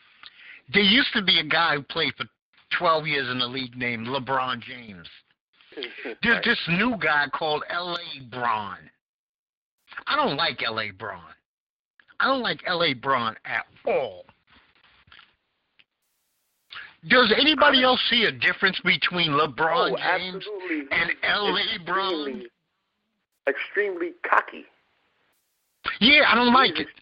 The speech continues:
Speaker 1: I,
Speaker 2: extremely cocky.
Speaker 1: I always
Speaker 2: Listen.
Speaker 1: liked him, but I don't like him anymore.
Speaker 2: I'm a lifelong Laker fan. All right? I, I've been, I, I'm lifelong Laker, Laker fan. I'm actually named after Kareem Abdul-Jabbar. Jabbar is my nickname. You know, so in,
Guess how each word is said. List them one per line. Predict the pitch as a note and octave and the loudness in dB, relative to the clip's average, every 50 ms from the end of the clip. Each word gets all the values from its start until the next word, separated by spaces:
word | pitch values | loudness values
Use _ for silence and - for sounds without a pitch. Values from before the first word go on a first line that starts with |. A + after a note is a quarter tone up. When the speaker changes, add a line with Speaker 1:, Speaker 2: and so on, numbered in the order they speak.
| F3 | 0
Speaker 1:
I, | - A3+ | 2 4
Speaker 2:
extremely | A#3+ G3+ F3+ - - - | 4 4 2 -2 -4 0
cocky. | G3 G3 F3+ F#3+ | 0 2 4 4
Speaker 1:
I | B3+ C#4+ C#4+ | 6 8 8
always | C#4+ C#4+ D4 C#4+ F#3 | 6 6 4 2 2
Speaker 2:
Listen. | F3 A3+ | 4 4
Speaker 1:
liked | A#3+ C4+ C4+ A#3 - - | 4 4 2 0 0 -2
him, | D3+ C#3 C#3 | 0 0 2
but | C#3 D3 | 2 2
I | E3+ | 2
don't | G3 A3 A3 F#3+ | 2 0 -2 -2
like | F3+ G3+ A#3+ C4+ - | -4 -4 -4 -4 -6
him | G3+ D#3 C#3 | -6 -4 -4
anymore. | C3 B2 A#2 A2+ A2 A2+ G#2 F#2 E2+ _ _ _ _ _ _ _ _ _ _ _ _ _ _ _ - - _ _ - | -4 -4 -6 -8 -10 -14 -20 -20 -20 _ _ _ _ _ _ _ _ _ _ _ _ _ _ _ -20 -20 _ _ -4
Speaker 2:
I'm | A#3+ D#4 | -2 0
a | B3 | 2
lifelong | F#3 F3 F3 E3+ - - F3 E3 D#3 D3+ | 2 2 0 -2 -4 -8 -8 -8 -8 -8
Laker | D#3+ F3 - B2 - - | -10 -10 -12 -14 -16 -16
fan. | A2+ G2 - _ _ _ _ _ _ _ _ _ _ _ _ _ _ - | -20 -20 -20 _ _ _ _ _ _ _ _ _ _ _ _ _ _ -12
All | F#2+ G2 | -10 -6
right? | G2+ A2 A#2+ C#3 D3 D3+ - - | -6 -4 -4 -6 -8 -10 -14 -14
I, | B2 C3+ C3+ C3+ C3+ C3+ | -12 -12 -10 -6 -4 -4
I've | C#3 C3+ | -4 -2
been, | D3 D3+ D3 D3 C#3 A#2+ | -2 -4 -6 -6 -8 -8
I, | C3 C#3 C3+ C3+ - - | -6 -4 -4 -4 -4 -4
I'm | - C3+ B2 - - A#2+ | -6 -6 -6 -12 -2 2
lifelong | C3+ C3 C#3 C3+ - C3 C3+ C3 C3 C3 | 4 4 4 2 -2 -4 -4 -4 -4 -6
Laker, | A#2 A#2 A2 A2 | -8 -10 -6 -4
Laker | A2+ A#2+ A#2 - A2 - _ | -4 -4 -4 -6 -12 -12 _
fan. | A2+ A2 A2 A2 A#2+ | -10 -10 -10 -10 -8
I'm | A#2+ B2 | -4 -4
actually | A#2+ A#2 A#2 - A2+ A2 | -4 -4 -4 -8 -14 -12
named | A2+ A#2+ A#2 A2+ G#2+ A2+ | -10 -8 -8 -6 -2 -2
after | G#2 G2 - - F#2+ | -2 -2 -4 -8 -12
Kareem | - G#2+ G2 G#2+ G#2 G#2 G2+ F#2+ | -12 -12 -12 -12 -12 -10 -10 -10
Abdul-Jabbar. | F#2 - A2 G2+ G2+ G2+ G2+ G2 F#2+ F2 D2 D#2 F2 - - - - - - _ - | -10 -8 -8 -8 -8 -6 -8 -6 -4 -2 -4 -4 -6 -8 -14 -20 -20 -20 -14 _ -10
Jabbar | - - G2 F#2+ G2+ F#2+ | -2 2 6 6 6 6
is | F#2 F#2+ | 4 2
my | A2 A#2+ | 0 2
nickname. | F3 G#3 - - - - - - _ - _ - _ _ - - - - _ _ | 2 2 0 0 -8 -14 -14 -20 _ -20 _ -20 _ _ -20 -20 -20 -20 _ _
You | - D3 | 2 6
know, | C#3+ B2 A#2 B2+ A#2+ - - - - - | 8 8 8 8 4 0 -4 -12 8 10
so | E3+ C#3 C3 B2 - - - | 10 10 10 8 2 0 0
in, | C3+ C3+ B2+ | 0 0 2